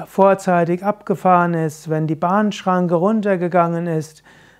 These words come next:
wenn du dein Kleingeld vergessen hast, so viele Möglichkeiten, wütend zu werden. Diese wütend sein, nur weil du, weil deine Erwartungen nicht erfüllt wurden, weil irgendwo du nicht bekommen hast, was du willst,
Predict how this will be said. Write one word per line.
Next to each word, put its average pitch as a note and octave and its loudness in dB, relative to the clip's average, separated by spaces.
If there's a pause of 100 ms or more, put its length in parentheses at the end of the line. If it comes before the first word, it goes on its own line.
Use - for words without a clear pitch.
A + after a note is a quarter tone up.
(140)
wenn E3 0
du E3 -2
dein D#3 -2
Kleingeld G3 0
vergessen E3+ -2
hast, D3+ -6
so A#3+ -4
viele G#3+ 0
Möglichkeiten, F#3 -2
wütend E3 -2
zu D#3 -2
werden. C#3 -8 (1300)
Diese A3+ 4 (520)
wütend F#3+ 2
sein, F3+ 2
nur E3+ 0
weil D#3+ 2
du, D#3+ -2
weil D#3 -4 (140)
deine D3+ -2
Erwartungen F3+ 0
nicht E3 -6
erfüllt F#3+ 0
wurden, E3 2 (440)
weil D#3 -4
irgendwo F3 2
du D#3 -4
nicht C#3+ -6
bekommen G3 0
hast, D#3+ -4
was C#3+ -8
du D3+ -6
willst, E3+ -2